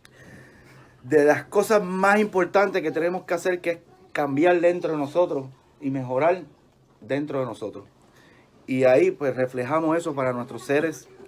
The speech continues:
queridos. Pero esto se hace a través de la voluntad que tengamos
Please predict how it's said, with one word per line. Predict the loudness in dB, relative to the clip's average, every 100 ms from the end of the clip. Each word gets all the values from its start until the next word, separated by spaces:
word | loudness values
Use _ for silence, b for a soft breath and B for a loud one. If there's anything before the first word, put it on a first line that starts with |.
| -10
queridos. | -8 -6 -8 -12 -18 -20 B B B B
Pero | -6 -6
esto | 0 0 0 -8 -20 -20 -20
se | -10 0
hace | 2 2 2 -4 -4 -6
a | -4
través | 0 2 0 -2 -4
de | -4
la | -2
voluntad | -4 -8 -2 0 0 -6
que | -8 -8
tengamos | -6 -6 0 0 2 0 -2 -8